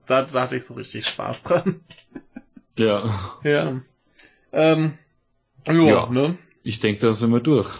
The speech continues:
Speaker 1: Da sind wir durch. Hat, hat dir gefallen?
Speaker 2: Ja, sehr.
Speaker 1: <laughs>
Speaker 2: Sehr gefallen.
Speaker 1: Ja.
Speaker 2: Also,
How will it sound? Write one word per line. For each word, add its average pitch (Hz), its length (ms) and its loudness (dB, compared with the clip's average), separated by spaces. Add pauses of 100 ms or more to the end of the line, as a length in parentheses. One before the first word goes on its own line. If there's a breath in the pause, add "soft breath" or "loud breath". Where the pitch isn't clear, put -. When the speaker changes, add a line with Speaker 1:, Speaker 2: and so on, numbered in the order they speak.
(100)
Speaker 1:
Da 139 100 2
sind 160 160 2
wir 165 100 4
durch. 175 400 2
Hat, - 220 -2
hat 170 240 -2
dir 220 100 0
gefallen? 202 560 2 (680 soft breath)
Speaker 2:
Ja, 107 200 2
sehr. 98 320 0 (220)
Speaker 1:
<laughs> 202 180 0
Speaker 2:
Sehr 107 280 -4
gefallen. 104 680 -4
Speaker 1:
Ja. 147 120 2
Speaker 2:
Also, 104 720 0